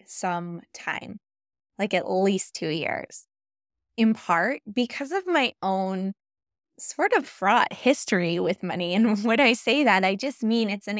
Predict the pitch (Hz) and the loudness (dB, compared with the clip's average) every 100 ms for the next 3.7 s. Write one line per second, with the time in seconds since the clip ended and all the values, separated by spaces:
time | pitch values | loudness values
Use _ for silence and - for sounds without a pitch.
0 | - 190 214 302 254 180 170 196 208 - | -2 -2 0 0 -2 -2 0 0 0 -2
1 | 196 190 180 190 - 185 208 196 202 190 | -2 0 0 -2 -2 -2 -2 -2 -2 -2
2 | - 180 190 262 226 190 190 _ _ _ | -4 -4 0 2 2 0 -6 _ _ _
3 | _ - 220 190 190 262 | _ -2 -2 0 0 -2